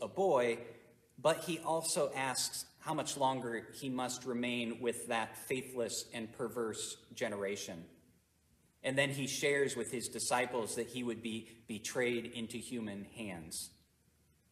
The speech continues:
They didn't understand what he was saying at the time,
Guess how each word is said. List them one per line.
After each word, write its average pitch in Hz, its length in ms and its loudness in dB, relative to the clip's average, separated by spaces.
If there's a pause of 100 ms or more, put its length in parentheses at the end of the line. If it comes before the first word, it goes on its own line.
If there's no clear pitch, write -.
(680)
They 143 120 4
didn't 165 300 4
understand 120 720 0
what 135 140 0
he 123 120 -4
was 110 240 0
saying 120 440 0
at 123 120 -2
the - 60 -6
time, 117 520 0